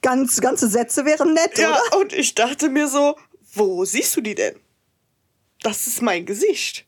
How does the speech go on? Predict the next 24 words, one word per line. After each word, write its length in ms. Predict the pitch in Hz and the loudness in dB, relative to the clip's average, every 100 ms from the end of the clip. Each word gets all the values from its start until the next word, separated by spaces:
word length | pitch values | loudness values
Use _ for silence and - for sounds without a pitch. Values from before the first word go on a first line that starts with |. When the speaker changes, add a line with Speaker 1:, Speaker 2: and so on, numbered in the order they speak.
| - | -2
Speaker 1:
Ja. 260 | 214 240 | 2 4
Speaker 2:
Also 200 | 226 233 | 4 2
man 280 | 262 240 247 | 2 0 0
hat 200 | 311 320 | -2 0
maximal 760 | - 370 - 302 254 254 311 302 | -2 -2 -2 -2 2 2 2 0
so, 400 | 247 247 240 233 | 0 2 2 0
so 180 | 220 247 | -2 -2
den 200 | 240 214 | 0 0
Anriss 580 | - 269 349 294 285 - | 0 2 2 2 0 0
meines 460 | 269 262 247 247 - | 2 2 0 -2 -2
Dekolletés 680 | 233 254 208 - 240 285 - | -2 0 0 0 0 -2 -4
gesehen 520 | 214 175 180 175 202 | -4 2 2 2 0
vom, 380 | 220 180 185 - | -2 -2 -4 -4
vom 380 | 220 175 180 - _ _ _ _ _ - | -2 -2 -4 -14 _ _ _ _ _ -2
den 200 | 196 196 | -2 -2
Klamotten 540 | - 180 196 220 165 | -4 -2 -2 -2 -2
halt 240 | 165 147 - | -2 -2 -2
her, 260 | 151 143 | 0 0
weißt 280 | 147 185 - | 0 0 0
du? 20 | 339 - - - - - - - _ - | -2 -4 -20 -20 -20 -20 -20 -20 _ -2
Äh, 200 | 214 190 165 - - - | 0 -2 -8 -12 -10 -8
äh, 80 | 226 | -8
ga-, 180 | - - | -8 -6
also, 360 | 220 196 180 | -4 -4 -8